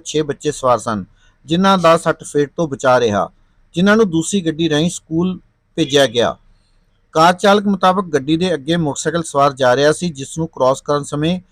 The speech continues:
ਅੱਗੇ ਖੜੀ ਸਕੂਲ ਵੈਨ ਨਾਲ ਉਸ ਦੀ ਕਾਰ ਟਕਰਾ ਗਈ। ਦੂਜੇ ਪਾਸੇ ਵੈਨ ਚਾਲਕ ਨੇ ਦੱਸਿਆ ਕਿ ਉਸ ਵੱਲੋਂ ਸੜਕ ਦੇ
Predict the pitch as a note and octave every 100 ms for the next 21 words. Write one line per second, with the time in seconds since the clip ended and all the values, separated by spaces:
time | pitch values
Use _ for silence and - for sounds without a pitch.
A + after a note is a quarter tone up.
0 | _ - D#3+ F#3 G3+ F3+ F#3 - E3 E3
1 | D#3+ D#3 D#3+ E3+ _ _ _ - D#3 F3
2 | G3+ D3+ - F#3+ F3+ C#3 C#3+ C#3 B2+ A#2+
3 | A2 G2+ - _ - - - D#3 E3+ G#3+
4 | G3+ - F#3 D3+ D#3+ E3+ E3 F3+ F3 F#3
5 | - E3 F#3 E3 E3 D#3 E3+ F3 D3 C#3+
6 | D#3+